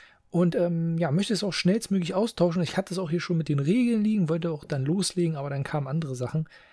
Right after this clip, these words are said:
die dann einfach erstmal eine größere Priorität hatten, weil auch einfach Aktualität. Apropos Aktualität, Echogon Second Edition, nenn ich es mal, nein, also Echogon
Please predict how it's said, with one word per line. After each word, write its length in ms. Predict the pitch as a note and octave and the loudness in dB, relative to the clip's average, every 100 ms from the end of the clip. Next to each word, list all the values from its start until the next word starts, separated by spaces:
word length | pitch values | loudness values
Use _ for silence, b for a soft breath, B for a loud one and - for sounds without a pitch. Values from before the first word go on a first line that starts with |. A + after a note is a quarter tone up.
| b - | b -6
die 60 | C3+ | -2
dann 160 | C#3+ | 0
einfach 260 | B2 A#2 B2+ | -2 -4 -6
erstmal 280 | C3+ - B2+ | -6 -4 -2
eine 100 | B2 | 0
größere 380 | B2 A#2+ - | 0 -2 -4
Priorität 600 | A#2+ - B2+ A#2+ - C#3 | -6 -2 0 0 0 0
hatten, 200 | B2 A#2 | 0 -2
weil 120 | A2+ A#2 | -2 -2
auch 140 | - | -4
einfach 260 | A2 - - | -8 -8 -6
Aktualität. 720 | - - - - - - - - _ _ - b b b b b - | -6 -8 -12 -14 -18 -18 -18 -20 _ _ -20 b b b b b -2
Apropos 520 | D#3+ E3 E3 - D#3+ | 0 4 4 4 2
Aktualität, 920 | E3+ F3 E3 C#3 B2+ B2 C#3+ G3+ - - _ _ - | 2 0 0 0 0 0 2 2 0 -12 _ _ -2
Echogon 480 | F#3 G#3 F#3 F3+ | 0 2 2 2
Second 440 | E3 - F3+ F#3+ D#3 | 2 2 0 2 0
Edition, 500 | C#3+ F#3 D3 D#3+ G#3+ _ _ _ _ _ _ _ _ - | 2 0 0 -2 -4 _ _ _ _ _ _ _ _ -2
nenn 200 | B2+ B2 | 0 4
ich 100 | E3 | 4
es 160 | D#3+ | 4
mal, 220 | C3 C#3 C#3 | 2 0 0
nein, 200 | A#2 A#2+ | -2 -2
also 160 | C3 | -2
Echogon 480 | D#3+ F3+ E3+ E3 E3 | 0 0 2 2 2